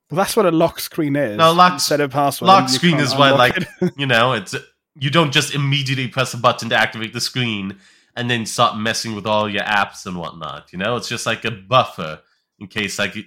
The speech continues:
Speaker 2: you've just fumbled about with it. You have to
Speaker 1: Well,
Speaker 2: actually press the
Speaker 1: okay.
Speaker 2: buttons a couple of times to get into all your games and whatnot.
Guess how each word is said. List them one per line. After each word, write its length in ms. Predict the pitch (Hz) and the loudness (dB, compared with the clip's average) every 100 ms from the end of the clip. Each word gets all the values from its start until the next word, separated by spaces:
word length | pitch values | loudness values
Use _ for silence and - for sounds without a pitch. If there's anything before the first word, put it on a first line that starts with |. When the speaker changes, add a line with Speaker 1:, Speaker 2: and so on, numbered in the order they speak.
| - | -12
Speaker 2:
you've 200 | 101 90 | -10 -6
just 240 | 101 - - | -8 -8 -6
fumbled 340 | 107 98 92 | -6 -4 -6
about 280 | 92 101 85 | -2 -2 -4
with 200 | 78 69 | -10 -20
it. 160 | - _ _ - | -20 _ _ -4
You 100 | 120 | 0
have 140 | 120 | 2
to 80 | 135 | 4
Speaker 1:
Well, 120 | 127 | 4
Speaker 2:
actually 260 | 160 156 151 | 4 0 0
press 120 | 120 | 0
the 80 | 139 | 0
Speaker 1:
okay. 80 | 120 | 2
Speaker 2:
buttons 520 | 113 - 98 92 - - | 2 0 -6 -6 -10 -12
a 200 | 98 92 | -10 -10
couple 260 | 92 101 92 | -10 -10 -10
of 100 | - | -4
times 380 | 101 90 85 | -4 -4 -6
to 80 | - | -12
get 180 | 90 98 | -10 -10
into 480 | 107 98 92 92 87 _ _ _ _ | -10 -10 -8 -8 -10 _ _ _ _
all 160 | 113 113 | -6 -4
your 120 | 113 | -6
games 480 | 110 127 120 101 95 | -4 -2 -2 -4 -8
and 100 | 101 | -8
whatnot. 460 | 95 98 87 87 | -8 -8 -10 -10